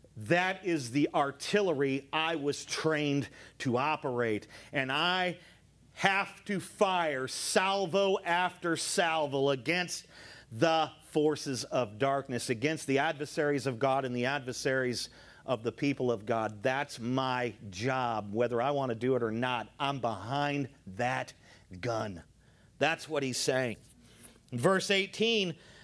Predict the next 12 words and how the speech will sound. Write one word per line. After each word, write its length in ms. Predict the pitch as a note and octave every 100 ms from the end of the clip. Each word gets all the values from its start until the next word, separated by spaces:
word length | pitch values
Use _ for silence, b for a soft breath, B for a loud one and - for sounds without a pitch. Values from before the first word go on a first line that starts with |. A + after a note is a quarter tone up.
| B -
Paul 240 | G3 F#3+
describes 580 | D#3 - F#3+ E3+ E3+ -
his 240 | F3+ D3
reward. 800 | B2+ C#3+ B2+ D3 G3+ F3 A#2+ A2+ - - - - - - - - - - - - - -
It 120 | D#3+
had 180 | G#3+ F#3+
to 60 |
do 180 | E3+ G3+
with 160 | F3+ C#3
relinquishing 920 | D#3 D#3 E3+ A3+ A3+ G3+ - E3+ D#3
his 280 | D#3 D#3 C3
right 480 | C#3 G3 D3+ D3